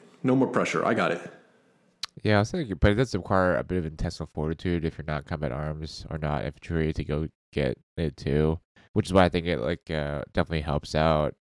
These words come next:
Speaker 2: uh, with your career progression, uh, if you get your Ranger School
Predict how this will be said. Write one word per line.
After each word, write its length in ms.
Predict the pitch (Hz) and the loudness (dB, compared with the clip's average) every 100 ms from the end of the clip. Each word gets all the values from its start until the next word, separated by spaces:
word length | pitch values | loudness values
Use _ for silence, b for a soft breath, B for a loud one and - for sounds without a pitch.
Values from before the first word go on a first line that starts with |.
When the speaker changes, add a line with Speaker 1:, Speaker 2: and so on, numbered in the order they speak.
| _ _ | _ _
Speaker 2:
uh, 540 | 78 76 76 73 73 71 71 _ _ _ _ - - | -6 -4 -4 -4 -4 -4 -8 _ _ _ _ -8 -4
with 140 | 92 | 0
your 100 | 87 | -2
career 260 | - 90 82 | -2 -2 -2
progression, 720 | 78 76 80 90 87 87 98 _ 82 | 0 -2 0 -2 -2 -6 -10 _ -2
uh, 240 | 76 69 | 0 2
if 180 | 76 - | 0 -2
you 300 | 80 78 71 | -2 0 -2
get 160 | - 76 | 0 -2
your 100 | 65 | -2
Ranger 200 | 82 85 | -8 -8
School 420 | - 87 82 82 | -6 -4 -4 -4